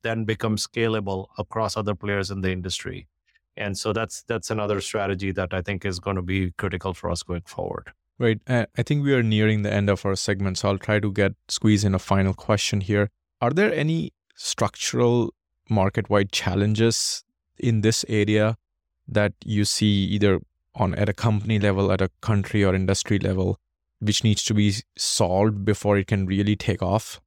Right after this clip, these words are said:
Speaker 1: I, I, I think there's a different story for each vertical.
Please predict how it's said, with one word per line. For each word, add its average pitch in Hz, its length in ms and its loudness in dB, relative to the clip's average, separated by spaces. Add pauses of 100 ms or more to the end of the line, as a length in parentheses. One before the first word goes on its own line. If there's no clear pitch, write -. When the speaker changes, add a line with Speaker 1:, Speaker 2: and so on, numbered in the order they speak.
(360)
Speaker 1:
I, 180 180 -4
I, 180 200 -2
I 269 100 -2
think 269 220 -4
there's 196 160 2
a 175 80 0
different 160 480 -2
story 156 480 -2
for 156 320 -4
each 147 300 -2
vertical. 147 680 -4